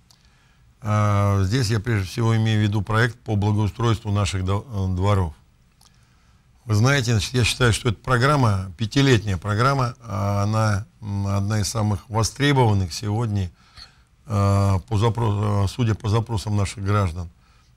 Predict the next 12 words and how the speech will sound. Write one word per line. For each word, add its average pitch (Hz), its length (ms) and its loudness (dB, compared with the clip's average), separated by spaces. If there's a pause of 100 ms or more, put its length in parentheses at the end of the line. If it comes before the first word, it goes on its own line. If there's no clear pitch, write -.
И, 107 520 2 (840)
э, 110 580 -6
с - 120 -6
этой 110 180 -2
востреб-, 127 640 -2
востребованностью 127 1120 2
становится 110 480 -4
с-, 87 140 -8
одной 113 400 -2
из 101 80 -4
самых 117 300 -2
главных. 101 440 0